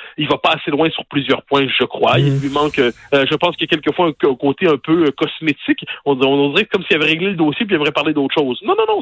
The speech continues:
Speaker 1: c'est, c'est fondamental. Que les péquistes assument ce créneau-là, mais il va falloir pour cela, je le redis, qu'ils soient capables de comprendre la nature même de la cause qu'ils portent. J'ai quelquefois l'impression qu'on est dans cette espèce de ce que j'appelle un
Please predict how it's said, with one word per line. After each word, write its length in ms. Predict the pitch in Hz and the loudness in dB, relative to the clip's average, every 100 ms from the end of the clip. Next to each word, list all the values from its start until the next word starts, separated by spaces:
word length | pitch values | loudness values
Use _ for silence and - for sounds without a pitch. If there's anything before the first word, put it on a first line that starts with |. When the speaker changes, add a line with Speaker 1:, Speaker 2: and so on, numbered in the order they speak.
| - | -2
Speaker 1:
c'est, 120 | 151 - - | -2 -6 -8
c'est 80 | 196 | -2
fondamental. 520 | 190 165 156 - 190 | 0 0 0 0 -2
Que 140 | - 285 | -2 0
les 100 | 330 | 0
péquistes 400 | 196 - 302 - | -2 -4 -6 -2
assument 320 | 131 - 247 - | -4 -2 -4 -4
ce 80 | - | -8
créneau-là, 640 | - - 160 151 139 269 339 - - - | -4 0 0 2 2 0 -2 -10 -16 -2
mais 80 | 165 | -2
il 80 | 175 | 2
va 100 | 170 | 0
falloir 340 | 175 165 240 - | 2 2 0 -2
pour 180 | 170 - | -8 -2
cela, 240 | 156 208 | 0 2
je 80 | 160 | 0
le 100 | 139 | 0
redis, 380 | 135 135 185 226 - - 247 190 156 | 0 0 -4 -6 -10 -18 -10 -6 -4
qu'ils 160 | 185 151 | -4 0
soient 180 | 196 | 0
capables 320 | 185 165 233 180 | 0 -2 -2 -2
de 80 | |
comprendre 420 | 156 165 - 226 185 | -2 0 0 0 2
la 140 | 147 | 2
nature 400 | 185 202 - 165 | 0 -2 -4 -2
même 200 | 185 202 | 0 0
de 80 | 143 | 0
la 80 | 123 | 2
cause 260 | 160 151 | 0 -2
qu'ils 200 | - 123 | -4 -10
portent. 380 | - 127 - - - - | -2 -2 -2 -6 -6 -4
J'ai 140 | - - | -2 -2
quelquefois 420 | - - 165 240 | 0 -2 0 0
l'impression 380 | 202 151 139 214 | 0 -2 -2 -2
qu'on 160 | 143 | 0
est 80 | 156 | 0
dans 120 | 143 - | 0 -2
cette 140 | 135 | -6
espèce 320 | 139 - 196 156 | -6 -2 -2 -2
de 80 | 127 | -8
ce 80 | |
que 80 | 143 | -2
j'appelle 200 | 135 | 0
un 60 | 180 | 0